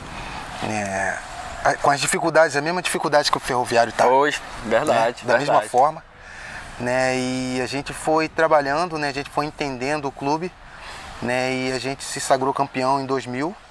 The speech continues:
Speaker 1: né? E depois a gente deu sequência, né?
Speaker 2: Isso,
Speaker 1: a gente não
Speaker 2: isso.
Speaker 1: pode
Speaker 2: Pô,
Speaker 1: es-, esquecer
Speaker 2: exatamente,
Speaker 1: que,
Speaker 2: claro,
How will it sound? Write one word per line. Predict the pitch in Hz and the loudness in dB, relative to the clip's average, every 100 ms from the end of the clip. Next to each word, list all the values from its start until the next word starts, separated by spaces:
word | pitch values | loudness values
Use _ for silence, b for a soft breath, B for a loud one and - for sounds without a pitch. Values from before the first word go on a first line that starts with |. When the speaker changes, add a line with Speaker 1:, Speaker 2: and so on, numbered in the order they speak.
| - B B B - | -20 B B B -4
Speaker 1:
né? | 131 | -2
E | |
depois | 135 151 | 0 0
a | 208 | 0
gente | 190 | -2
deu | 240 | 2
sequência, | - - 151 127 123 | 2 2 -2 0 0
né? | 113 110 | 0 0
Speaker 2:
Isso, | |
Speaker 1:
a | 101 117 | 0 0
gente | 127 | -2
não | 139 | 0
Speaker 2:
isso. | |
Speaker 1:
pode | 147 135 | 2 4
Speaker 2:
Pô, | 156 131 104 | 4 4 0
Speaker 1:
es-, | 135 | -2
esquecer | - 90 - - | 0 -2 4 4
Speaker 2:
exatamente, | - - 220 | 4 0 0
Speaker 1:
que, | 160 | 0
Speaker 2:
claro, | 202 113 104 139 | 4 6 6 4